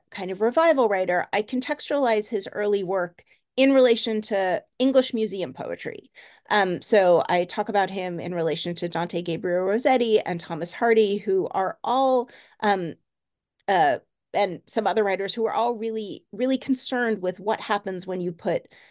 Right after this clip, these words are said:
objects from ancient cultures in a, in a British museum and, um, and, like, what that museum does to those objects, what,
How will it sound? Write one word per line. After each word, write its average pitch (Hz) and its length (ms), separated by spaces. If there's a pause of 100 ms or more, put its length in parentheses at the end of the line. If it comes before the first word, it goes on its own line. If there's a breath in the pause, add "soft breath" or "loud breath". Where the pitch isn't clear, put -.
(500 soft breath)
objects 285 460
from 233 180
ancient 202 320
cultures 190 360
in 196 200
a, 190 220
in 208 140
a 208 60
British 202 360
museum 170 560 (140)
and, 165 340 (120)
um, 135 320 (460)
and, 175 380
like, 185 320
what 220 180
that 202 140
museum 180 400
does 151 260
to 156 100
those 156 200
objects, 87 420
what, 170 380